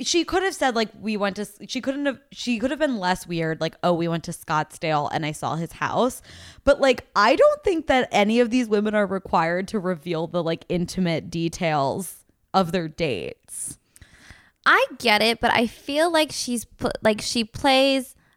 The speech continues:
Speaker 2: um, innocent when it's benefit, when it benefits her, and she kind of plays the villain when it benefits her.
Speaker 1: Well, she didn't look great when she kept stealing Ari away. <laughs>
Speaker 2: That was bad. That was actually really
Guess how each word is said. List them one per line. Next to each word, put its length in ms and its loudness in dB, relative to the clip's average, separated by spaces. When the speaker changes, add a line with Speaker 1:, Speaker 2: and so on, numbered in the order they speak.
Speaker 2:
um, 600 2
innocent 640 4
when 180 2
it's 160 -2
benefit, 920 4
when 160 2
it 120 0
benefits 560 2
her, 360 6
and 260 2
she 200 -4
kind 240 0
of 100 -4
plays 340 -2
the 120 -4
villain 340 2
when 140 -2
it 100 -8
benefits 580 -6
her. 180 0
Speaker 1:
Well, 300 6
she 220 0
didn't 260 0
look 180 2
great 280 -2
when 120 -4
she 120 -10
kept 200 -8
stealing 380 -12
Ari 280 -6
away. 160 2
<laughs> 220 -6
Speaker 2:
That 200 6
was 200 2
bad. 600 4
That 140 8
was 140 6
actually 560 6
really 1000 2